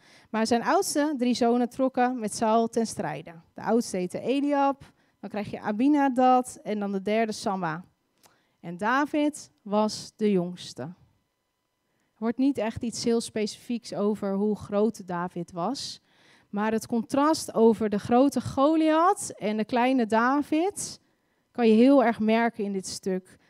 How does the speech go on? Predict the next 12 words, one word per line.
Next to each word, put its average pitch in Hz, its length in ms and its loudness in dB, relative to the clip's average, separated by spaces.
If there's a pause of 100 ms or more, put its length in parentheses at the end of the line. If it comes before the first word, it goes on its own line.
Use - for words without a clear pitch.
(240)
David 302 600 0
was 226 200 -4
de 233 120 2
jongste. 254 640 2
En 233 140 -6
in 247 100 0
die 254 140 0
tijd 247 580 -2 (560)
ben 262 160 4
je 269 80 4
dan 233 340 0
echt - 560 -4